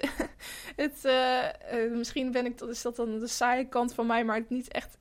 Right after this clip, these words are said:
educatief wat dat betreft. En ik weet zeker dat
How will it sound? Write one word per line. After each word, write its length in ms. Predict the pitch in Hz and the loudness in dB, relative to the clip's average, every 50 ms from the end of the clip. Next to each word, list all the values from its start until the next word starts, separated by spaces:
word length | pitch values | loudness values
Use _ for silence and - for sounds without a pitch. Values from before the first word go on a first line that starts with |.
| - - | -10 -4
educatief 600 | - 269 247 262 262 - - - - 269 277 277 | -2 0 0 0 0 0 -2 -2 0 0 0 0
wat 160 | - 269 269 - | 0 -2 0 2
dat 280 | 254 247 254 - - - | 2 2 2 -2 -6 -12
betreft. 520 | - 220 226 233 - - 226 233 247 - | -8 -6 -6 -6 -2 2 4 4 4 4
En 100 | 214 220 | 0 -2
ik 100 | 220 208 | -2 0
weet 300 | 214 226 226 240 262 254 | 4 4 4 4 4 2
zeker 300 | - 247 254 247 247 220 | 0 -2 0 0 0 0
dat 220 | 214 208 220 - | 0 -2 -2 -6